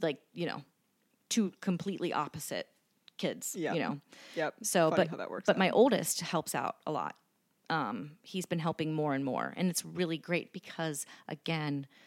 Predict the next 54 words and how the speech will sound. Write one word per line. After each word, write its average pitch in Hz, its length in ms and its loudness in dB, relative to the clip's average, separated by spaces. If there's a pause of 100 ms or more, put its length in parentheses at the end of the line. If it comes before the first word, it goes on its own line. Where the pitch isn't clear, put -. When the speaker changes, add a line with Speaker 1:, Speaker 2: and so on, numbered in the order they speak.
(160)
Speaker 1:
that - 180 -4
shared 147 300 2
experience 147 560 0
with - 180 -6
Brad 139 440 -4
is 151 140 -6
how - 480 -4 (100)
you 160 120 0
Speaker 2:
Yeah, 254 180 8
Speaker 1:
bond. 117 220 2
Speaker 2:
that's 190 180 2
how 202 80 0
you, 175 220 0 (100)
yeah, 190 120 2
that's 262 40 12
Speaker 1:
Yeah. 214 140 8
Speaker 2:
how - 80 -6
you 170 60 -4
get 151 120 -6
to 156 100 -10
know 139 80 -6
Speaker 1:
So 165 160 4 (100)
Speaker 2:
him. 165 180 2
Speaker 1:
Aiden 147 380 2 (120)
and 143 220 -4
Brad 131 420 -6 (180)
really 139 420 -2 (440)
bond 139 260 4
with 127 140 -12
each 135 120 -8
other - 140 -8
when 90 80 -6
they 82 80 -8
get - 120 -10
to 151 80 -6
do 131 120 -2
those - 160 -8
kinds - 220 -10
of 139 80 -14
things. - 380 -10
Speaker 2:
Yeah. 147 160 -4
Speaker 1:
So - 280 -6 (180)
it's 170 140 -6
Speaker 2:
Yeah. 143 80 -6
Speaker 1:
nice. - 400 -8 (120)
Speaker 2:
That's - 280 -18
really - 140 -14
nice. - 280 -16
Speaker 1:
Uh-huh. 139 360 -8 (280)
Yep. 151 200 -8 (160)
Speaker 2:
Okay, 220 160 -2
let's 214 260 -4
talk 262 220 -4
about 196 460 2